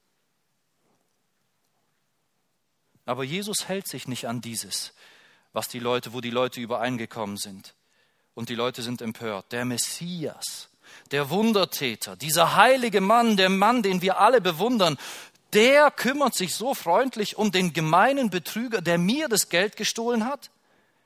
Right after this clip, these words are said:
Weiß Jesus nicht, was der mir angetan hat? Und wieder,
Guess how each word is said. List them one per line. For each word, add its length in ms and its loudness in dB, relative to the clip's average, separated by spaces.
Weiß 460 4
Jesus 420 0
nicht, 320 2
was 200 2
der 160 2
mir 300 4
angetan 680 2
hat? 320 -6
Und 180 -6
wieder, 300 0